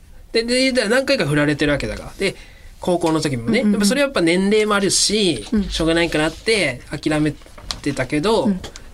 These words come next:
Speaker 1: 大学生になって。
Speaker 2: うん。
Speaker 1: で、
Speaker 2: あ、うん。
Speaker 1: その、K先生ですか？
Speaker 2: うん。
Speaker 1: に聞くわけじゃないですか。
Speaker 2: うん、だから、
Speaker 1: うん。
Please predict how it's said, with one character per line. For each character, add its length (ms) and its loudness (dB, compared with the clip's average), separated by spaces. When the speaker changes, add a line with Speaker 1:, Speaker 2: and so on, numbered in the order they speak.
Speaker 1:
大 220 2
学 100 0
生 140 0
に 60 -4
な 40 -6
っ 60 -10
て。 280 -14
Speaker 2:
う 60 0
ん。 80 -4
Speaker 1:
で、 420 0
Speaker 2:
あ、 40 -6
う 40 2
ん。 40 2
Speaker 1:
そ 100 0
の、 240 0
K 240 0
先 220 -2
生 100 -6
で 80 -8
す 100 -10
か？ 200 -4
Speaker 2:
う 20 2
ん。 100 -2
Speaker 1:
に 360 -8
聞 160 -10
く 80 -2
わ 80 0
け 80 -2
じ 80 -4
ゃ 40 -12
な 40 -16
い 40 -18
で 40 -20
す 60 -20
か。 80 -20
Speaker 2:
う 60 2
ん、 160 2
だ 120 0
か 120 -2
ら、 200 2
Speaker 1:
う 20 -2
ん。 40 -10